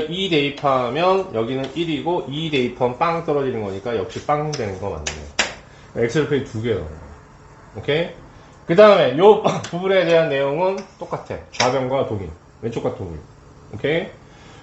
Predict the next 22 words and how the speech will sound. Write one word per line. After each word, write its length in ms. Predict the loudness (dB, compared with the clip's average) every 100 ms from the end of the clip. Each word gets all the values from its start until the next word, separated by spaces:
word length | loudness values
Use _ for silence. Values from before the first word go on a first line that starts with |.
| 2
그럼 220 | 6 8
어떻게 280 | 6 6 4
될까요? 540 | 4 2 2 2 2 2
라고 380 | 4 4 2 0
하면 320 | 0 0 0
어떤 340 | 0 2 0 0
느낌으로 460 | -4 -4 0 0 2
가시면 320 | -2 -4 -4
되냐면, 280 | -4 -4 -4
일하고 300 | -2 -2 -4
이가 220 | -6 0 -2
있는데 420 | -2 -6 -8 -10 -12 -20 -20 -20 -20 -12 -12 -14 -20 -20 -14 -14 -14 -20 -20 -14 -14 -16 -20 -20 -16 -16 -16 -10
마치 300 | -10 -6 2
얘를 160 | 4 4
갖다 200 | -2 -2
일하고 360 | 0 0 0 0
이로 180 | -2
풍덩 440 | -2 -4 -4 -4 -4
떨어뜨린 420 | -2 -2 -4 -6
느낌으로 400 | -6 -6 -4 -4
그리시면 360 | -6 -8 -14
되죠. 140 | -14